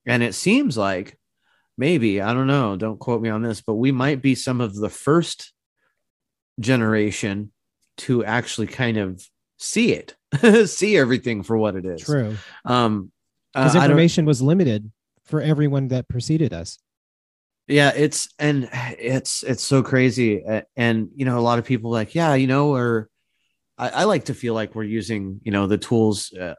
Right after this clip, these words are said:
Speaker 1: at our disposal to do essentially, you know, the Lord's work and disseminate knowledge and, and things." But then I look at, like,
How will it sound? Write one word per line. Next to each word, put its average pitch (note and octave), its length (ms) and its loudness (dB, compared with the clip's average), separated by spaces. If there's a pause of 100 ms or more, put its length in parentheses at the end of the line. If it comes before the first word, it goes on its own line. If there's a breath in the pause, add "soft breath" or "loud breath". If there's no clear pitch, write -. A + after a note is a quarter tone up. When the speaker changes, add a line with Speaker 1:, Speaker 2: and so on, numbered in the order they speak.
Speaker 1:
at G#2+ 140 0
our G#2+ 140 4
disposal G2+ 580 -2
to - 140 -4
do G2+ 560 0
essentially, G#2 580 -2
you G#2 60 0
know, G2 160 0
the G2+ 100 -4
Lord's G#2+ 380 0
work G#2+ 300 -2
and G2 260 -4 (280)
disseminate A2 540 -2
knowledge G#2+ 500 -2
and, A2 160 -6
and G#2 240 -4
things." B2 360 -4 (520 soft breath)
But A#2+ 100 -4
then D#3+ 140 2
I C3+ 100 0
look D3 240 4
at, B2 220 0
like, G#2+ 280 -4